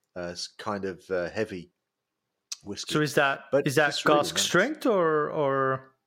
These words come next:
Speaker 2: is
Speaker 1: Uh,
Speaker 2: it
Speaker 1: no, it's, uh, just sta-, it's, it's whatever the Americans call hundred percent proof.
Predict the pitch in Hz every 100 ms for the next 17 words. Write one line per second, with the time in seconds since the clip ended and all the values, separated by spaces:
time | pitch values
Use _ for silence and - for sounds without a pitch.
0 | _ _ _ _ - 147 107 127 131 90
1 | - 110 - - 113 107 104 104 104 113
2 | - - - 120 127 127 - 131 127 -
3 | 107 123 127 117 120 120 117 117 113 107
4 | - - 110 107 101 _ _ _ _ -
5 | 113 101 98 - 98 - 95 - - 98
6 | 87 - -